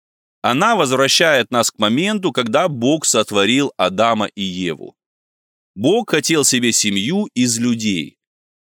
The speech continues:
Он хотел жить среди своего творения, на земле, с людьми, которых он создал. Он желал, чтобы его невидимая семья и его человеческая семья жили с ним и служили ему.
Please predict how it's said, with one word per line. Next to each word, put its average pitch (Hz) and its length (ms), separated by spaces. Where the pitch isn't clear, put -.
Он 226 200
хотел 180 420
жить 196 400
среди 135 300
своего 131 420
творения, 135 640
на 117 140
земле, 160 500
с - 140
людьми, 120 520
которых 147 520
он 120 220
создал. 87 600
Он 123 180
желал, 170 520
чтобы 147 300
его 196 160
невидимая 175 540
семья 156 600
и 147 80
его 160 260
человеческая 160 1000
семья 104 460
жили 156 380
с - 160
ним 160 400
и 117 100
служили 110 540
ему. 101 480